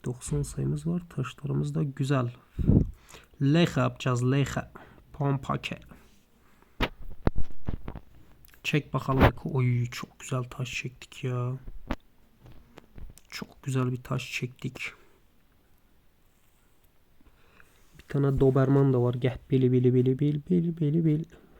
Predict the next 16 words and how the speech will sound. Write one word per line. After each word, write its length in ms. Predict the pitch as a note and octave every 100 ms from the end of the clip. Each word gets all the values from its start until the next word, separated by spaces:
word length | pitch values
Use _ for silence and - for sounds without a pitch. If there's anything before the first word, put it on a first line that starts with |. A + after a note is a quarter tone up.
| _ _ - - _ _ - - _ _ _ _ _ _ _ _ _ _ _ _ - - - - - C#3
Canlarım, 520 | C3+ C#3 C#3 C3+ C3+
dediğim 280 | C3 C#3 C3+
gibi 220 | C3 C3
bizi 200 | B2+ C3+
takip 280 | D3+ C3+ C#3+
etmeyen, 320 | C#3 C#3 C#3
abone 240 | C3+ C3+
olmayan 340 | C#3 C#3 C#3 C3+
dostlarımız 540 | C3 - C3+ C#3 C3
varsa, 300 | C#3 C3+ C#3+
ki 220 | - -
abone 240 | C#3 C3+ C3+
olmak 340 | C3+ C#3 C#3
da 80 | C#3
kesinlikle 600 | - C3 - C3+ C3+ C#3+
ücretsizdir. 760 | C#3 B2+ C3+ C3+ C#3+ C3+ C3+